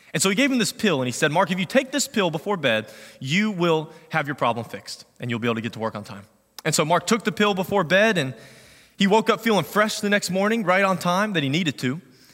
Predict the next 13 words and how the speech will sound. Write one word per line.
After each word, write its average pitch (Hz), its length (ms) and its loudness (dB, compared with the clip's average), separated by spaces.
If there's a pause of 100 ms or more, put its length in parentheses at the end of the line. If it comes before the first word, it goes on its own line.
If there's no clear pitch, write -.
(300)
He 185 100 2
ate 180 140 2
a 170 40 4
leisurely 185 440 2
breakfast, 185 460 0
excited. 190 440 0
He, 165 180 -2
he, 160 220 -2
he 165 120 -4
drove 190 380 2
to 214 100 2
work 202 260 2
cheerfully, 147 640 -2